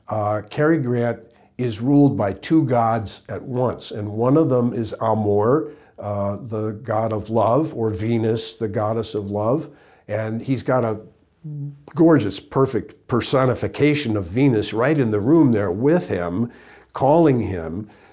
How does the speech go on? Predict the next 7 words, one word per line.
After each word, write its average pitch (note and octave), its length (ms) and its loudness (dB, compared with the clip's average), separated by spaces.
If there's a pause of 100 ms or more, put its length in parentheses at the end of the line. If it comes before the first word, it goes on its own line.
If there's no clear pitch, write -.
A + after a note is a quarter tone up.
(120)
to A2+ 380 0
give B2 300 2
up, A2+ 320 -4 (420)
uh, F#2+ 500 -4
this A#2+ 420 -8
other A#2 240 0
path. C#3 580 -2